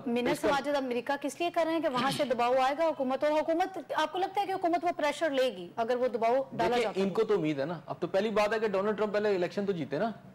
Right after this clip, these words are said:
Speaker 1: हम्म।
Speaker 2: लेकिन एक बड़ा
Speaker 1: अच्छा, इनकी
Speaker 2: माहौल यहाँ
Speaker 1: उम्मीदें
Speaker 2: बनाया
Speaker 1: डोनाल्ड
Speaker 2: जाता
Speaker 1: ट्रंप
Speaker 2: है।
Speaker 1: से वाबस्ता है?
Speaker 2: इनकी अमेरिका से ही वाबस्ता है,
Speaker 1: हम्म।
Speaker 2: ठीक है ना, कि
Speaker 1: नहीं,
Speaker 2: अमेरिका
Speaker 1: डोनाल्ड
Speaker 2: के
Speaker 1: ट्रंप
Speaker 2: मदद
Speaker 1: का आना जरूरी है।
Speaker 2: तो अमेरिका ही है ना।
Speaker 1: हम्म।
Speaker 2: जब वो आ जाएंगे तो फिर वो अमेरिका ही बन जाएगा ना।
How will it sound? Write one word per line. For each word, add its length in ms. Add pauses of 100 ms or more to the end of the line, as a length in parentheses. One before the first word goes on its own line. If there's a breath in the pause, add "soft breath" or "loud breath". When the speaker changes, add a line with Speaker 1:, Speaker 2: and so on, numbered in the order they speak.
Speaker 1:
हम्म। 220 (260)
Speaker 2:
लेकिन 220
एक 240
बड़ा 100
Speaker 1:
अच्छा, 200
इनकी 80
Speaker 2:
माहौल 140
यहाँ 40
Speaker 1:
उम्मीदें 200
Speaker 2:
बनाया 120
Speaker 1:
डोनाल्ड 200
Speaker 2:
जाता 100
Speaker 1:
ट्रंप 160
Speaker 2:
है। 60
Speaker 1:
से 80
वाबस्ता 420
है? 60
Speaker 2:
इनकी 280
अमेरिका 480
से 140
ही 80
वाबस्ता 460
है, 60
Speaker 1:
हम्म। 340
Speaker 2:
ठीक 160
है 60
ना, 80
कि 100
Speaker 1:
नहीं, 120
Speaker 2:
अमेरिका 240
Speaker 1:
डोनाल्ड 180
Speaker 2:
के 60
Speaker 1:
ट्रंप 140
Speaker 2:
मदद 80
Speaker 1:
का 60
आना 180
जरूरी 360
है। 60 (180)
Speaker 2:
तो 60
अमेरिका 300
ही 100
है 80
ना। 120
Speaker 1:
हम्म। 220
Speaker 2:
जब 140
वो 60
आ 160
जाएंगे 320
तो 100
फिर 120
वो 80
अमेरिका 300
ही 60
बन 180
जाएगा 220
ना। 180